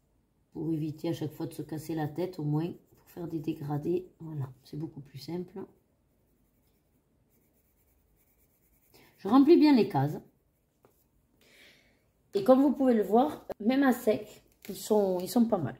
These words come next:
Et autant les Derwent Intense, bon, je les ai pas beaucoup utilisés encore, mais à sec, je trouve que ça manque de, de,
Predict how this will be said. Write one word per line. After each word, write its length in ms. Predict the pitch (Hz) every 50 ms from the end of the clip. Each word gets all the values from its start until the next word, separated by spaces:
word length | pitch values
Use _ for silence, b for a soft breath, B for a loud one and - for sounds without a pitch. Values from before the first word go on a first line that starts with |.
| _ _ _ _ _ _ _ _ _ _ _ _ _ _ _ _ _ _ _ _ _ _ _ _ _ _ _ _ _ _ _ _ _ _ _ _ _ _ _ _ _ _ _ _ _ _ _ _ _ _ _ _ _ -
Et 60 | 170 175
autant 420 | 208 226 226 226 - 269 262 262
les 120 | 247 226
Derwent 420 | 202 202 208 202 214 226 226 226 226 -
Intense, 380 | 226 220 220 - 233 220 180
bon, 100 | 170 170
je 120 | 160 165 170
les 240 | 165 175 165 165
ai 20 | 175
pas 200 | 175 - 226 226 226 - - - -
beaucoup 460 | 165 170 202 202 208 - - 220 214
utilisés 420 | 202 - - 202 196 214 190 208 208
encore, 400 | 202 202 196 - 226 208 185 185
mais 260 | 170 165 151 B B B B B B
à 140 | - 170 190
sec, 520 | 185 - - 247 226 233 226 - - - b b b b b b - _
je 180 | - - - 190
trouve 300 | 185 - 254 254 247 -
que 120 | - 226
ça 200 | - - - 208
manque 280 | 196 202 208 208 190 180
de, 280 | 151 175 175 165 165
de, 200 | 165 - - -